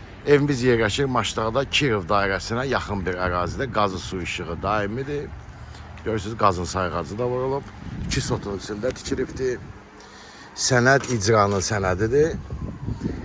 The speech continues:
Həyətinə rahat şəkildə bir üç-dörd dənə maşın girmə imkanı var. Evimiz kürsülüdür, zirzəmisi də var. Pilləkəni ağlay daşla üzlənilib. Həyəti də ki, tam etdi. İki tərəfdən zirzəmisi var. Evin vidinə fasad görünüşü çox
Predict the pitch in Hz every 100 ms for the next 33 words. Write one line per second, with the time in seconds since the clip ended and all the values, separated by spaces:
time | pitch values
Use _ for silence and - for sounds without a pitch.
0 | - 117 135 - 147 147 123 123 - 117
1 | 107 101 104 98 92 - - - - 98
2 | 92 95 101 85 90 90 90 82 98 87
3 | 87 107 139 110 - - - - - -
4 | - - - - - - - - 110 101
5 | 98 - - 90 - 101 123 127 120 85
6 | 92 90 92 87 - 117 120 127 123 113
7 | - - - - 92 85 85 85 82 85
8 | 76 82 78 95 - 113 98 113 110 117
9 | 120 - - 101 101 90 90 87 107 104
10 | 87 107 117 120 - - 87 87 90 -
11 | - 69 - - - - - - - -
12 | - - - 113 98 85 123 113 98 85
13 | 92 85 - 123 131 135 120 101 101 90
14 | 90 90 87 - 92 98 80 73 78 78
15 | - 76 87